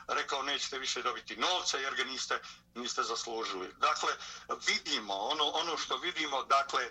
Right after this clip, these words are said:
što vidimo i mi odavdje iz Bosne i Hercegovine, vidimo jasno da se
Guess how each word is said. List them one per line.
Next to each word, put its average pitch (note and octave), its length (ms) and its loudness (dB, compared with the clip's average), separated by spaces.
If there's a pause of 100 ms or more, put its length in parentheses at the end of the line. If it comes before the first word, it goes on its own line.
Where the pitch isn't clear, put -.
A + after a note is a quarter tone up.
što - 200 -4
vidimo D3+ 400 0
i E3+ 140 2
mi G3+ 180 0
odavdje D3 640 2
iz A2 140 -8
Bosne C3 380 -4
i A2 40 -10
Hercegovine, D3 560 -2 (840)
vidimo D#3+ 380 2
jasno E3+ 460 4
da D3 200 0
se - 240 0